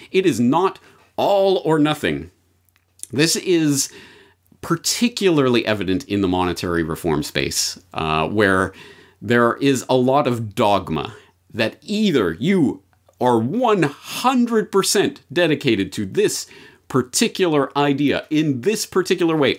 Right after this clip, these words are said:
only this is money and nothing else, or, uh, or I don't e-, I don't even wanna transact with people at all. It is not all or nothing,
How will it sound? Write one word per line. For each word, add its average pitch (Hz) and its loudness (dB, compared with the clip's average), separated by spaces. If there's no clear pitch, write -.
only 302 0
this 240 0
is 196 0
money 202 0
and 202 -2
nothing 262 0
else, 170 -2
or, 147 0
uh, 107 -2
or 135 0
I 120 -2
don't 147 2
e-, 147 -2
I 139 -2
don't 160 0
even 151 0
wanna 147 0
transact 135 -2
with 131 -4
people 143 0
at 127 2
all. 90 -2
It 175 -2
is 127 -2
not 127 0
all 117 0
or 101 0
nothing, 92 -4